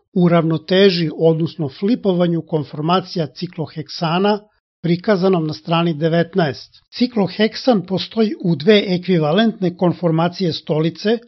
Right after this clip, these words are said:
koje se međusobno ne razlikuju geometrijom niti energijom ukoliko ne sadrže supstituente.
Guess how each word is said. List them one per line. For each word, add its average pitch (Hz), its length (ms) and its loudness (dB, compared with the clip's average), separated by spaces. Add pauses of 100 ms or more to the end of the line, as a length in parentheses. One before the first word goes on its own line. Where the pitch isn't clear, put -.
(340)
koje 175 140 4
se 175 200 -4
međusobno 185 720 -2 (200)
ne 160 180 0
razlikuju 185 680 0 (140)
geometrijom 170 760 2 (120)
niti 180 360 0
energijom 160 680 0 (480)
ukoliko 190 600 2
ne 165 180 2
sadrže 175 520 -4 (160)
supstituente. 170 920 0